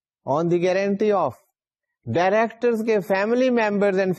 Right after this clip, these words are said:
family member has been defined، you must be remembering by now۔ any of the family member of its director، ڈائریکٹر کے فیملی ممبرز کی گارنٹی پر بھی انسیکیورڈ لون نہیں ہو سکتا۔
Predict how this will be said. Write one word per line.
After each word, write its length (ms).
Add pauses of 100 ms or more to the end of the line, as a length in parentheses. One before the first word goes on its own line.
family 260
member 340
has 220
been 160
defined، 480
you 60
must 400
be 140
remembering 500
by 140
now۔ 220 (720)
any 380
of 80
the 160 (100)
family 320
member 640
of 100
its 260
director، 560
ڈائریکٹر 500
کے 180
فیملی 460
ممبرز 540
کی 260
گارنٹی 520
پر 220
بھی 280
انسیکیورڈ 760
لون 280
نہیں 200
ہو 120
سکتا۔ 340